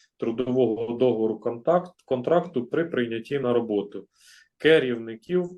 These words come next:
комунальних підприємств, установ, закладів та організацій. Прошу голосувати, хто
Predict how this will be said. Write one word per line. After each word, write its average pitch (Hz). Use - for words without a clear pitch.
комунальних 120
підприємств, 127
установ, 135
закладів 110
та 127
організацій. 110
Прошу 160
голосувати, 139
хто 165